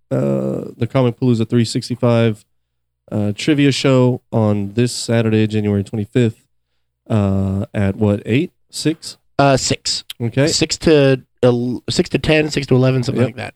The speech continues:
Speaker 1: And as always, you can come see me perform every Thursday night through, through February. I'll be performing every Thursday night at Station Theater,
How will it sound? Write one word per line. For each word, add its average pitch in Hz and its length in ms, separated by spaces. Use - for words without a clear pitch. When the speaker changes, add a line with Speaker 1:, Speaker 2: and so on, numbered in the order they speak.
Speaker 1:
And 120 500
as 120 220
always, 143 380
you 127 80
can 123 120
come 120 180
see 120 180
me 113 220
perform 104 580
every 104 220
Thursday 107 340
night 104 320
through, 98 840
through 131 200
February. 120 600
I'll 101 120
be 101 100
performing 101 460
every 101 120
Thursday 113 240
night 113 180
at 113 120
Station 139 400
Theater, 151 560